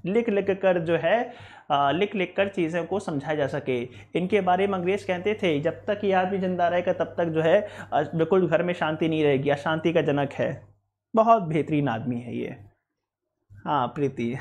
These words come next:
<laughs> होता है कभी कभी होता है, गेंदें जो है इस कनपट्टी से निकल जाती हैं, कभी कभी जो है निकल जाती हैं। अगला क्वेश्चन देखिएगा, सविनय अवज्ञा आंद-, ये भी नया क्वेश्चन है आज, ये भी सन्नाटा, सन्नाटा लगने वाला नहीं है, कल लगेगा सन्नाटा। आज जो है हाईवे खेलो,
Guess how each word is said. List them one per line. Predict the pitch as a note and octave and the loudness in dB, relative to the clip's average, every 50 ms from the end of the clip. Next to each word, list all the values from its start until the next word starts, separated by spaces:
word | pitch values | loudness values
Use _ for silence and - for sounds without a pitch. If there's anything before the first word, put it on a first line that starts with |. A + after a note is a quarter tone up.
| - - | -8 -8
<laughs> | F3+ D#3+ - - - - - - - - - - | -8 -8 -8 -10 -16 -18 -20 -20 -20 -8 -2 0
होता | F#3+ G3 G3 A3 | 0 2 4 2
है | A3+ | 2
कभी | A3 G#3+ G3 G3+ | 4 4 2 4
कभी | G#3 G#3+ G3+ G#3 | 4 4 4 4
होता | G3+ F#3 F#3 F#3 G3+ | 4 4 4 4 2
है, | G3+ | 2
गेंदें | G3 F3 E3+ E3 E3+ F#3+ F#3+ E3+ | 2 2 0 2 2 2 2 2
जो | F3 E3+ | 2 2
है | E3+ F#3+ | 2 0
इस | F#3+ F#3+ | 0 0
कनपट्टी | - F3 D#3+ F3 E3+ - F3+ F3+ | -2 -2 0 0 0 0 0 0
से | - F#3+ | 0 -2
निकल | F3 D#3 E3+ E3+ | -2 0 2 2
जाती | E3 D#3+ C#3+ - - D3+ C#3+ | 4 4 2 2 0 -4 -4
हैं, | C#3+ C3+ | -4 -4
कभी | D3+ D#3 D#3+ E3+ | -4 -4 -4 -4
कभी | F3 F3 E3 F3 | -4 -4 -4 -2
जो | D#3+ E3 D#3 | -2 -2 -2
है | D3+ E3 | -2 -2
निकल | E3 E3 D#3+ D#3 | -2 -2 -2 0
जाती | D3+ C#3+ C3 C3+ - C3 B2 B2 | 0 0 -2 -4 -6 -8 -6 -6
हैं। | B2 A#2+ - - - - - - - - - - | -6 -8 -10 -14 -16 -20 -20 -20 -20 -20 -14 -8
अगला | - E3 F3 F#3 F3+ | -6 -2 -2 -2 -2
क्वेश्चन | F3+ F#3 F3+ F#3 F3+ | -2 -2 -4 -4 -2
देखिएगा, | F3+ F3+ E3+ E3+ F3 E3+ E3+ E3 F3 G3+ A#3 A3+ - - _ - - | -2 -2 -2 0 -2 -2 -2 0 -2 -2 -2 -4 -12 -20 _ -20 -20
सविनय | - - - F#3 F#3 A3 B3 C4 | -6 -2 0 0 0 0 -2 -2
अवज्ञा | A#3+ G#3+ G#3 G3 F#3+ G3+ G#3 | -2 -2 -4 -2 -2 -2 -4
आंद-, | - - D#3 D3 - - | -2 -4 -4 -6 -6 -4
ये | E3+ F#3+ G3+ | -4 -2 0
भी | G#3 B3 | 2 2
नया | A#3+ A#3 A3 | 2 2 2
क्वेश्चन | G#3+ A3 F#3 E3+ - - D#3+ D3+ | 0 0 -2 -2 -2 -2 -4 -2
है | D3 | -2
आज, | C#3 C#3 C#3 | -2 -2 -2
ये | D3 E3 | 0 0
भी | F3+ G#3+ | 0 0
सन्नाटा, | G3 G3 F#3+ - _ - - - _ _ - - F3+ F3+ F3 F3 F3+ | -2 -2 -6 -10 _ -20 -20 -20 _ _ -4 -2 -2 0 -2 -4 -4
सन्नाटा | F#3 - G3+ F#3 F#3 F#3 F3+ F3+ A3+ | -4 -2 0 0 2 2 0 2 2
लगने | G#3+ G3+ F#3+ G3 G#3 G#3+ | 2 2 2 2 2 4
वाला | G#3 G3 F#3+ G3 F#3+ | 4 4 6 4 4
नहीं | F#3+ G3+ G#3+ G#3 F3+ | 4 4 4 4 4
है, | D3+ C#3+ | 2 0
कल | D3 - G#3 G3+ | 2 4 6 6
लगेगा | G3 G3 F#3+ G#3+ G#3 G#3 | 6 6 6 4 2 2
सन्नाटा। | G3 - G3 F#3 F3 E3 D#3+ - E3 D#3 | 2 0 0 0 0 0 2 4 4 6
आज | E3 G3+ G3+ | 6 6 4
जो | F3+ F#3 F#3 | 4 2 2
है | F#3 F#3 | 2 2
हाईवे | F3+ F3 D#3+ D#3+ E3+ F#3 | 2 2 2 4 4 4
खेलो, | F3+ F3+ E3 C#3+ D3+ E3 D#3 C3+ - - | 2 2 2 4 4 4 4 4 2 -2